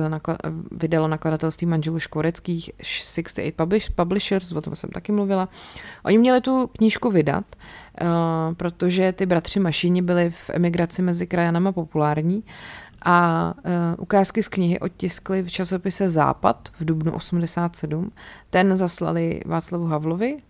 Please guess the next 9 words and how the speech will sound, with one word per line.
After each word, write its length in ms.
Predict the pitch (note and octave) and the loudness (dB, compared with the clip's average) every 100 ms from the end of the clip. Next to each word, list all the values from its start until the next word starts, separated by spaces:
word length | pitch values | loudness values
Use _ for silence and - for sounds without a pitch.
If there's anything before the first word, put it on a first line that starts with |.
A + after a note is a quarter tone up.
| F3+ | -6
do 320 | E3 D#3+ D#3+ | 0 0 0
Československé 720 | D#3+ - E3+ - E3 D#3+ - | -4 -8 -8 -6 -6 -4 -4
republiky 540 | D#3+ E3+ E3+ E3+ G#3 A3+ - - - - - - | -4 -2 -4 -4 -4 -6 -10 -20 -20 -20 -20 -6
a 240 | - E3+ E3 | 0 2 4
Václav 380 | F3 - A3 | 2 2 0
Havel 240 | F3 F3+ G3+ | 2 2 2
potom 300 | G3+ G#3+ G3+ | 0 -2 0
do 80 | E3 | 0
Toronta 640 | E3 F3 F#3 G#3 G3+ | 0 0 0 0 0